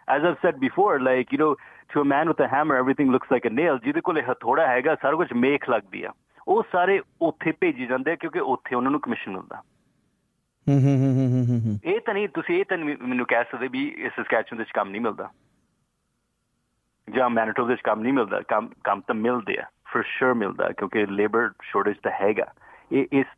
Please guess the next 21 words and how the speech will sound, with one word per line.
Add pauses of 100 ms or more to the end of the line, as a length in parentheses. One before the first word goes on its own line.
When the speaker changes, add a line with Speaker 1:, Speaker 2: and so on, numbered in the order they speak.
(180)
Speaker 1:
ਆ,
ਆ
ਸਾਡੀ
ਸ਼ਾਰਟ
ਸਾਈਟਿਡਨੈਸ
ਹੈਗੀ
ਆ
ਜਾਂ,
ਆ, (120)
ਸਾਡਾ
ਰਿਲਾਇੰਸ,
ਇੱਕ
ਤਾਂ
ਆਪਾਂ
ਜ਼ਿਆਦੇ, (520)
ਅ, (100)
ਅਹਿਮ
ਪਾਉਂਦੇ
ਆ,
ਆਪਾਂ
ਉਹਦੀ